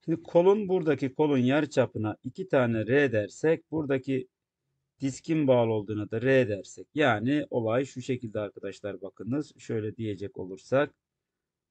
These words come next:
bağlanma şekli de çok önemli değildir ama yön için şu şekildedir. Buradaki yarıçapımıza mesela iki R dersek, buraya da R dersek, o zaman döndürüldüğünde bunun tur sayısı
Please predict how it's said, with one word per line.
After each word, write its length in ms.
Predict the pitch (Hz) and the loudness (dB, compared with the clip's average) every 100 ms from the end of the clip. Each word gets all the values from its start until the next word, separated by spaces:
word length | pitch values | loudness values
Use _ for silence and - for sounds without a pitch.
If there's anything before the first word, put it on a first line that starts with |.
| _ | _
bağlanma 600 | 127 151 156 139 117 107 | -4 2 4 4 2 -2
şekli 400 | - 98 - 117 | -6 -12 -12 -6
de 120 | 151 | -6
çok 240 | 123 127 127 | -2 -2 0
önemli 340 | 110 107 104 | -2 -2 -4
değildir 300 | 98 92 117 | -8 -8 -6
ama 260 | 147 117 107 | -2 -2 -2
yön 260 | 107 123 | 0 -2
için 440 | 101 - 139 139 - | -2 -4 -2 -2 -4
şu 200 | - - | -14 -12
şekildedir. 720 | 120 101 _ 85 90 _ - _ _ _ _ _ _ _ _ _ _ - _ _ - | -10 -10 _ -16 -16 _ -20 _ _ _ _ _ _ _ _ _ _ -20 _ _ -18
Buradaki 560 | 107 107 143 160 170 208 | -10 -4 0 2 0 2
yarıçapımıza 840 | 175 151 135 139 127 127 117 117 | 2 2 2 0 0 -2 0 -2
mesela 480 | 110 104 110 104 101 | -2 -4 -6 -6 -6
iki 280 | 123 - 151 | -10 -4 0
R 240 | 127 110 101 | 2 0 -2
dersek, 560 | 101 92 151 156 - | -6 -4 -2 -2 -2
buraya 320 | 139 139 110 | 0 0 0
da 140 | 107 101 | -2 -2
R 260 | 127 131 | 2 2
dersek, 440 | 104 95 - 147 - _ _ _ _ _ _ - | 0 -8 -2 -2 -4 _ _ _ _ _ _ -6
o 100 | 143 | -2
zaman 400 | 160 170 165 - _ _ - | 2 2 2 -4 _ _ 0
döndürüldüğünde 1160 | 135 151 147 156 156 156 151 151 151 147 143 120 | 2 4 4 4 4 2 4 4 4 2 0 0
bunun 400 | 135 147 147 - _ | 2 4 2 0 _
tur 240 | - 160 156 | -6 -6 -4
sayısı 580 | - 127 120 - 113 | 0 2 2 -4 -10